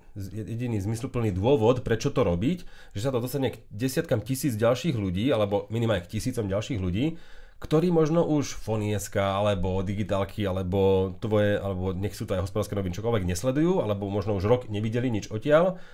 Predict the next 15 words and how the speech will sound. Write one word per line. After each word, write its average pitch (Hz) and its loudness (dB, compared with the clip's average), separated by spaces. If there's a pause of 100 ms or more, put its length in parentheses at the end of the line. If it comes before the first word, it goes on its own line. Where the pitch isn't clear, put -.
lebo 113 0 (320)
zabludili 120 -2
cez 107 -6
tie 107 -2
algoritmy 120 0
týchto 117 -6
sietí 110 -4 (140)
a 95 -6
služieb 107 0 (160)
až 123 0
k 113 -6
nejakým 107 0
úplne 90 -4
iným, 113 0 (260)
kupovali 98 -2